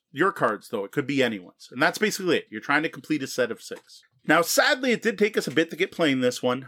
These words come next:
Um, the rules included could really use some improvement. Um, the, the closest thing I can think of, what it felt like to me,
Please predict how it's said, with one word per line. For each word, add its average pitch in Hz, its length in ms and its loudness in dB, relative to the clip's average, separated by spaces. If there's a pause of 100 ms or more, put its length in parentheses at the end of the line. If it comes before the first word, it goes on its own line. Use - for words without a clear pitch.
Um, 123 460 2
the 131 80 2
rules 233 640 0
included 185 640 -2
could 127 320 -4
really 135 300 -4
use 120 260 -2
some 107 160 -4 (400)
improvement. 101 440 -4 (440)
Um, 127 460 2 (100)
the, 139 240 -6
the 139 140 -4
closest 254 440 -2
thing 202 160 0
I 165 60 4
can 143 160 -4
think 135 180 -2
of, 110 120 -2
what 143 120 2
it 208 80 -6
felt 151 220 0
like 131 160 0
to 127 120 -8
me, 104 260 -4